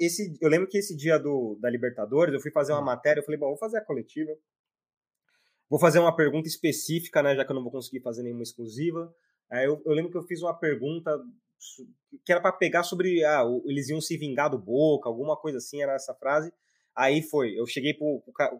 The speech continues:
Speaker 1: tinha um cara que fazia caricatura, né, na diagramação, que era brother meu, eu falei, "Mano, Vingadores da América. Vou selecionar quatro jogadores, eles vão ser os nossos Vingadores." Aí eu botei o Cássio de Hulk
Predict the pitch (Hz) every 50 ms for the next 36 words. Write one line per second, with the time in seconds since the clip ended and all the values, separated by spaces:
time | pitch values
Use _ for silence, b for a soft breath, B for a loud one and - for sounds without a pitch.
0 | _ - - - 147 147 151 156 147 139 - - 139 127 120 135 131 127 120 117
1 | 107 - - 131 120 117 - 113 107 _ - 160 175 156 117 92 - _ _ _
2 | _ _ _ - 113 117 117 117 117 110 104 101 101 104 107 110 104 107 110 113
3 | 117 107 101 - - - - - - 117 110 104 113 107 107 110 107 113 135 135
4 | 139 139 131 143 160 151 123 104 - - _ _ - - - _ _ _ _ _
5 | _ _ _ _ 113 107 143 196 226 220 208 180 151 135 165 185 190 180 170 -
6 | 165 156 131 113 104 95 92 - _ _ _ _ _ _ _ _ _ _ 113 139
7 | 156 151 131 - - 175 170 170 165 - 170 156 156 - - 170 175 208 214 220
8 | 214 190 208 190 190 170 143 139 147 160 175 180 180 175 170 165 160 147 156 170
9 | 170 165 - - 160 165 160 147 156 156 151 160 160 139 151 165 160 170 156 135
10 | 127 123 113 98 92 - - _ _ _ _ - - 123 139 143 135 131 147 143
11 | 151 156 143 - - 156 147 151 - 160 139 139 139 117 - 123 147 175 196 190
12 | 196 - 208 202 196